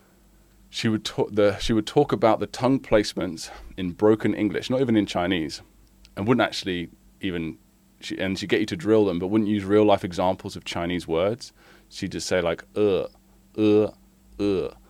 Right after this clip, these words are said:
uh," like that, and say, and describe where your tongue should be, uh, in broken English. And it was just like, "Okay,"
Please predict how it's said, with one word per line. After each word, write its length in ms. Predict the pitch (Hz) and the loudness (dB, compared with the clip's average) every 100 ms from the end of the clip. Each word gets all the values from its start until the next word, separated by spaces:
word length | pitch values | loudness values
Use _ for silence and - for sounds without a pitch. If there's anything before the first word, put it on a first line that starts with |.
| _ - | _ -6
uh," 240 | 101 104 90 | 0 2 2
like 140 | 85 | 0
that, 180 | 92 - | 0 0
and 100 | 87 | -2
say, 220 | - 87 | -2 -2
and 100 | 92 | -2
describe 560 | 98 - - 113 117 104 | -6 -6 -2 2 2 4
where 180 | 101 | 4
your 140 | 98 98 | 4 2
tongue 300 | - 98 101 | -2 -6 -4
should 260 | - 95 | -6 -8
be, 300 | 90 98 131 - _ _ - - _ _ - | -4 -4 -6 -10 _ _ -20 -20 _ _ -6
uh, 500 | 92 87 85 80 78 | -2 0 -2 -4 -4
in 100 | 101 | -2
broken 280 | 98 95 92 | 2 0 0
English. 360 | 87 71 - - - - | -6 -6 -12 -20 -14 -6
And 100 | 90 | -4
it 60 | |
was 120 | 76 | -6
just 120 | - - | -8 -8
like, 200 | - - | -6 -2
"Okay," 220 | 95 | -2